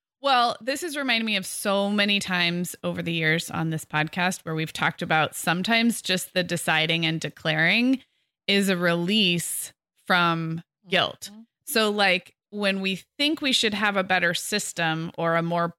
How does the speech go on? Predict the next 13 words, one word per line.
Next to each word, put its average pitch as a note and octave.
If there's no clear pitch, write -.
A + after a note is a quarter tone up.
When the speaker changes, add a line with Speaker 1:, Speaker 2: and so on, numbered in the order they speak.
Speaker 1:
perfect -
situation F3+
and F3
we F3
don't, F3+
it's, -
it's C4
a, F4
that A3
is, D#4
that A#3+
eats C#4
away G3